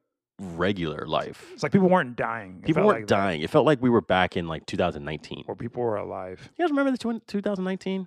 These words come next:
Speaker 2: I remember that.
Speaker 1: That was a good time.
Speaker 2: And we could walk around and, like, be close to people.
Speaker 1: Yeah.
Speaker 2: We could hug each other and stuff.
Speaker 1: Hung out.
Speaker 2: We didn't be, we didn't feel like bathrooms and shit.
Speaker 1: Yeah.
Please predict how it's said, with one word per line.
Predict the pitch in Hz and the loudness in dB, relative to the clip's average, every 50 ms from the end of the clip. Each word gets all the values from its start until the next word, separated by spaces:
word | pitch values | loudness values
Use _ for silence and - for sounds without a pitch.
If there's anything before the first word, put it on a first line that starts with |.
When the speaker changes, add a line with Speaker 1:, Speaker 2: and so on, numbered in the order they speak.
| - - | -10 -14
Speaker 2:
I | - | -14
remember | 104 98 101 110 104 98 | -12 -12 -10 -10 -10 -10
that. | 92 95 - - - | -12 -12 -14 -14 -16
Speaker 1:
That | - - - | -18 -16 -16
was | 139 - | -16 -12
a | - | -10
good | - - | -10 -8
time. | - - 95 87 82 | -6 -4 -4 -4 -4
Speaker 2:
And | - 107 | -6 -10
we | 107 | -10
could | - 110 107 104 98 95 | -8 -8 -8 -8 -6 -6
walk | 113 110 113 - | -8 -8 -6 -6
around | 113 101 104 107 107 110 | -6 -6 -4 -4 -4 -6
and, | 110 101 | -6 -6
like, | 101 95 95 92 90 | -8 -10 -12 -12 _
be | - 110 - | -16 -16 -12
close | - - 117 - | -8 -8 -8 -6
to | - 127 | -6 -8
people. | - - 131 127 - 139 139 139 _ - | -6 -6 -6 -2 0 0 0 -2 _ -4
Speaker 1:
Yeah. | 185 220 170 - - _ _ _ - | -2 0 0 -2 -4 _ _ _ -8
Speaker 2:
We | 123 113 | -8 -6
could | - 110 98 | -6 -4 -4
hug | 113 123 123 | -2 -2 -2
each | 131 127 - | -2 -2 0
other | 147 139 139 139 | 2 2 2 0
and | 139 135 | -2 -4
stuff. | - - 147 151 147 143 - - - | 0 2 2 2 2 0 -4 -12 -8
Speaker 1:
Hung | - 92 107 95 | -6 -4 -2 -2
out. | 87 92 104 110 117 110 | 0 0 2 2 2 0
Speaker 2:
We | 123 | -2
didn't | 120 131 127 - - | -4 -6 -8 -8 -8
be, | 127 123 120 | -6 -6 -6
we | 107 113 123 | -6 -6 -6
didn't | 123 123 120 117 - | -6 -6 -8 -6 -4
feel | 135 123 | -2 -2
like | 113 110 101 90 - | -2 -2 -6 -8 -10
bathrooms | - 104 110 117 - 143 139 147 151 151 151 | -8 -6 -6 -4 -6 -6 -6 -6 -6 -6 -6
and | 160 160 160 | -6 -8 -8
shit. | - - 196 180 - | -8 -10 -10 -6 -4
Speaker 1:
Yeah. | 139 165 117 87 76 | -2 -2 -2 -2 -4